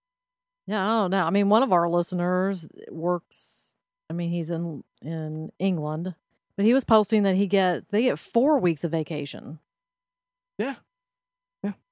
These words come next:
Speaker 1: I mean, it's just assumed you're gonna get the four weeks.
Speaker 2: That's what Sean was saying. It's
Speaker 1: That's
Speaker 2: mandated.
Speaker 1: crazy.
Speaker 2: It's mandated. Well,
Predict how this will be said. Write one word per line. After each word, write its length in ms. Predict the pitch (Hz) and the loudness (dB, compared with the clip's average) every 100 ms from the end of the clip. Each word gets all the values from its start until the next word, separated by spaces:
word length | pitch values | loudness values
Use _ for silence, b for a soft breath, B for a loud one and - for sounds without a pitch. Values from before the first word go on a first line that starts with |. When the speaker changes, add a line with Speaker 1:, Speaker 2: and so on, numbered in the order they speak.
| _ _ _ _ | _ _ _ _
Speaker 1:
I 40 | 170 | -2
mean, 160 | 202 196 | 2 2
it's 120 | 180 | 0
just 180 | 208 - | -4 -4
assumed 560 | 165 - 220 175 151 | -6 0 0 0 -6
you're 100 | 165 | -8
gonna 140 | 165 160 | -8 -6
get 120 | 156 | -8
the 60 | 147 | -10
four 240 | 165 151 | -8 -6
weeks. 160 | 156 160 | -4 -4
Speaker 2:
That's 100 | 180 | -2
what 80 | 185 | -2
Sean 200 | 220 262 | -2 -2
was 120 | 202 | -6
saying. 160 | 135 | -8
It's 80 | 139 | -6
Speaker 1:
That's 160 | 147 214 | -4 -4
Speaker 2:
mandated. 100 | 208 | 2
Speaker 1:
crazy. 500 | 330 392 269 175 147 | 4 4 2 -2 -4
Speaker 2:
It's 80 | 147 | -8
mandated. 440 | 185 262 95 85 113 _ _ _ _ _ _ _ _ _ - | -8 -10 -12 -14 -20 _ _ _ _ _ _ _ _ _ -4
Well, 280 | 330 320 | -4 -6